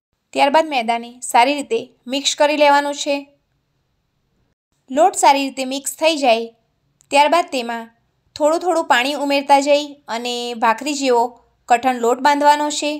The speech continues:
ન વધુ પડતો કઠણ કે ન વધુ પડતો નરમ તેવો લોટ બાંધી લઈશું. હવે તમે જોઈ શકો છો કે લોટ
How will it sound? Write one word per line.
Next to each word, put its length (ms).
ન 80
વધુ 280
પડતો 320
કઠણ 420
કે 80
ન 100
વધુ 280
પડતો 260
નરમ 360
તેવો 260
લોટ 220
બાંધી 260
લઈશું. 340
હવે 220
તમે 220
જોઈ 240
શકો 300
છો 100
કે 160
લોટ 220